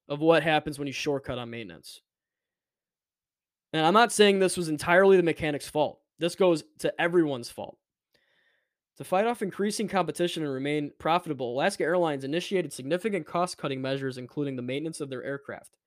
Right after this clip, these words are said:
The biggest thing right there is cutting the cost of maintenance. So you're gonna cut the cost of something that you're working on, that your, your fleet is. So you're gonna cut the cost, and the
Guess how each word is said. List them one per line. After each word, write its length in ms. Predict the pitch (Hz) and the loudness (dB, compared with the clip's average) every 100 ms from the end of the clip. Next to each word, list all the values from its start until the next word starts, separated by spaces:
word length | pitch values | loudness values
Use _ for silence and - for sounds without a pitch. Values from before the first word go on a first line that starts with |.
| _ _ _ _ _ _ _ _ | _ _ _ _ _ _ _ _
The 60 | - | 2
biggest 380 | 143 254 254 - | 6 6 6 4
thing 160 | 214 | 4
right 180 | 180 165 | 4 4
there 200 | 175 147 | 2 0
is 80 | - | -2
cutting 360 | - 202 277 | -4 -2 0
the 80 | 262 | -4
cost 360 | - 202 202 202 | -2 -2 -2 -4
of 100 | 139 | -4
maintenance. 520 | 156 143 104 - - _ _ _ | -4 -4 -10 -20 -20 _ _ _
So 120 | _ 190 | _ 0
you're 100 | 226 | 0
gonna 140 | 277 | 0
cut 200 | 269 262 | -4 -6
the 80 | 185 | -6
cost 340 | 196 180 180 | -4 -4 -6
of 120 | 160 | -10
something 320 | - 190 196 185 | -6 -6 -4 -2
that 140 | 165 | -2
you're 140 | 165 | -2
working 380 | 151 190 208 147 | -2 -2 -2 -6
on, 180 | 104 - _ _ _ - | -14 -18 _ _ _ -4
that 180 | 156 147 | -2 0
your, 300 | 156 151 135 | -2 -4 -6
your 140 | 151 | -8
fleet 340 | 151 180 208 156 | -8 -2 -2 -2
is. 240 | - - _ _ _ | -6 -16 _ _ _
So 100 | 170 | -6
you're 60 | |
gonna 60 | 190 | -4
cut 140 | 233 | -4
the 80 | 226 | -4
cost, 320 | 202 196 202 | -2 0 0
and 100 | 180 | -4
the 160 | 165 | -6